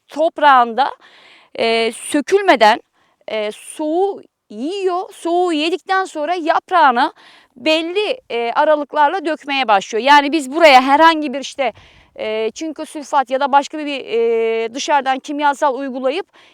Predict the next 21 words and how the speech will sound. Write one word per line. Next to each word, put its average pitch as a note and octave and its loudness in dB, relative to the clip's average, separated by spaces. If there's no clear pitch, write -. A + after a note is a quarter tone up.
yaprağı D4+ 0
döktürmüyoruz. F4+ -8
E, A3+ -2
döktürmememizin D#4 -2
sebebi D4 -6
de D#4+ -8
biliyorsunuz C#4 -8
artık - -2
küresel C#4+ -6
iklim, E4 -10
e, - -6
ve, E4 -2
e, B3 -6
bu D#4+ -8
küresel E4 -8
iklimden D#4+ -4
dolayı D#4+ -4
da D4 -10
biliyorsunuz D4 -12
Kasım D#4 -8
ayında C4 -6